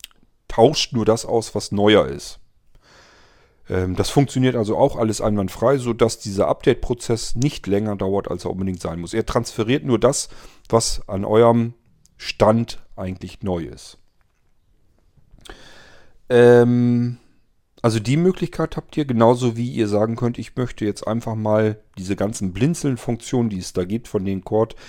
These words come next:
im Irgendwas er immer wieder mal erzählt, da möchte ich jetzt auch einfach was von haben. Und dann könnt ihr einfach sagen, okay, äh, Update, ähm, und könnt euch die jeweiligen Funktionen dann eben auch herunterladen.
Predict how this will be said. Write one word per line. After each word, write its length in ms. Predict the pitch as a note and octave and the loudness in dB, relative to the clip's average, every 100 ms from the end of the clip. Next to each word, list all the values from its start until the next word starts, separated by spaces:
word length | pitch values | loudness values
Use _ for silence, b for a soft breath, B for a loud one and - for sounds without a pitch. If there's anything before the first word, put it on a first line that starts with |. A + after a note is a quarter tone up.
| B B - | B B -4
im 140 | G2+ | -2
Irgendwas 340 | A2+ G#2 G2 | -2 -2 -2
er 80 | G2+ | -4
immer 260 | - A#2 G2+ | -2 -4 -4
wieder 160 | G2+ | -4
mal 200 | F#2+ F#2+ | -2 -2
erzählt, 520 | F2+ - A#2+ C3+ - - | -4 -4 -6 -6 -6 -4
da 80 | |
möchte 280 | B2 C#3 - | -4 -6 -10
ich 80 | B2 | -10
jetzt 180 | B2 - | -10 -2
auch 200 | G2 - | -2 -2
einfach 360 | E2+ E2+ - | -8 -10 -16
was 120 | D#2 - | -18 -18
von 260 | D#2 D2+ | -16 -14
haben. 320 | D#2+ D#2 - - B B B B | -12 -12 -12 -20 B B B B
Und 100 | - | -8
dann 80 | F2+ | -6
könnt 240 | - G#2+ | -2 -2
ihr 160 | A2+ F#2+ | 0 0
einfach 240 | G#2 A#2+ | 0 -2
sagen, 420 | A2 G#2 G#2 A2+ G2+ | -4 0 2 0 -2
okay, 420 | - - C3 C3+ - _ _ | -6 -4 -4 -4 -12 _ _
äh, 120 | - F#2+ | -10 -8
Update, 680 | - - - A2 A2+ - - _ _ _ _ _ _ _ _ - | -8 -6 -2 -2 -2 -8 -20 _ _ _ _ _ _ _ _ -8
ähm, 340 | G2+ G2 G2+ | -4 -4 -6
und 220 | - A2+ | -4 -6
könnt 180 | - G#2+ | -4 -6
euch 100 | - | -6
die 120 | - | -8
jeweiligen 420 | F2 D#2+ D#2 F2+ F2+ | -8 -4 -4 -4 -10
Funktionen 560 | G2 F2 - G2 G2 | -12 -14 -8 -6 -4
dann 120 | F2+ | -6
eben 180 | E2+ D#2 | -8 -8
auch 260 | - F2+ - | -8 -8 -8
herunterladen. 800 | F2+ F2+ F2 F2 - - - | -12 -10 -10 -12 -12 -14 -16